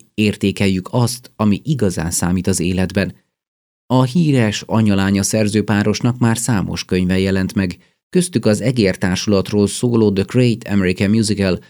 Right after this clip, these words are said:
vagy a The Very Fairy Princess sorozat. Tervei között szerepel a The Enchanted Symphony című kötet folytatása is.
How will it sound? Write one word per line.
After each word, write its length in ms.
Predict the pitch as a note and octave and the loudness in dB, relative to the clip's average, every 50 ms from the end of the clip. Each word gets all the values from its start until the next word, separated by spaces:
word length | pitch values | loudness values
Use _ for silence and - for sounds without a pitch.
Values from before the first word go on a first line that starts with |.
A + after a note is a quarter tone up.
| _ _ _ | _ _ _
vagy 220 | - A2+ A2+ G#2 G#2+ | -2 0 2 2 2
a 180 | G2+ E2 - - F#2+ | 0 0 -2 -4 0
The 180 | G#2 G#2+ G2+ | 2 2 2
Very 240 | F#2+ A#2 D3 D#3 D3+ | 2 2 0 0 0
Fairy 380 | C#3 - - G#2+ G2 F#2 F#2+ F2+ | -2 -2 -2 0 0 0 0 -2
Princess 520 | - - F#2+ F2+ E2+ E2 - E2+ E2 - | -2 -2 -2 -2 -2 -2 -4 -4 -6 -6
sorozat. 560 | - - E2+ F2 F2+ F2+ F#2 F#2+ F2+ - - _ _ _ _ _ _ _ _ _ _ _ _ _ | -4 -4 -4 -2 -2 0 0 -2 -2 -4 -10 _ _ _ _ _ _ _ _ _ _ _ _ _
Tervei 300 | - C#3+ C3 A#2 A#2 A2+ | -2 0 2 2 2 2
között 340 | A2 - C#3 B2+ B2 A2+ A#2 | 2 2 2 4 4 2 2
szerepel 680 | - - B2+ B2 A#2 B2 A2+ G#2 G2+ F#2+ F2+ - - _ _ | 2 0 2 2 2 2 0 2 2 2 0 -2 -6 _ _
a 220 | - G2+ G#2 G2+ | -2 0 0 2
The 120 | G2 A2 - | 0 0 0
Enchanted 640 | - B2 C3+ B2+ B2+ - A2 G2+ F#2+ - F#2+ F2+ | 0 0 0 0 0 0 -2 0 0 -2 -2 -4
Symphony 500 | - - B2 A#2+ A2 - - F#2+ F#2 F2+ | -2 0 2 2 2 2 0 0 0 0
című 300 | F2 - - F#2+ G2 F#2+ | 0 0 0 0 0 0
kötet 320 | F2+ - F#2 F2+ F#2 F2 - | 0 0 -2 0 0 -2 -4
folytatása 720 | - - D2 C#2+ - - F2+ - G2+ F2 F2+ - - F#2+ | -6 -8 -8 -6 -6 -6 -4 -2 -2 -2 -2 -2 0 0
is. 280 | F#2 F#2+ F2+ - - | 0 0 -2 -4 -8